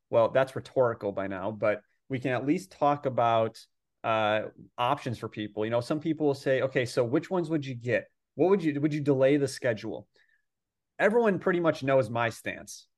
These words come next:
And you might have a, li-, a slightly different stance than me. I, I could be wrong. Um, I will never inject my children with any vaccine. That's me.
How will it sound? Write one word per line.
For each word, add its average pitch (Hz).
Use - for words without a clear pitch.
And 127
you 143
might 196
have 170
a, 151
li-, 143
a 139
slightly 131
different 120
stance 120
than 135
me. 110
I, 113
I 120
could 120
be 127
wrong. 107
Um, 120
I 202
will 151
never 139
inject 127
my 120
children 127
with 131
any 123
vaccine. 104
That's 156
me. 110